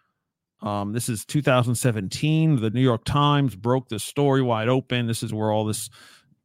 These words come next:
uh, all these new videos, uh, the gimbal and the, and the, the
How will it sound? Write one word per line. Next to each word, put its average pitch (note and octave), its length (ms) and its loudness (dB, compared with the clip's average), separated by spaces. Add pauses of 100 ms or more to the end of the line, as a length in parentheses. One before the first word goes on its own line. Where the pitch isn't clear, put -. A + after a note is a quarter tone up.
(140)
uh, - 260 -6
all B2+ 140 -2
these A#2+ 160 0
new C#3 240 4
videos, C#3+ 760 6
uh, G#2+ 40 -6
the F#2+ 120 -8
gimbal D3 600 4
and A#2 120 0
the, A2 220 -4
and G2+ 160 -6
the, E2+ 260 -6 (200)
the E2 300 -8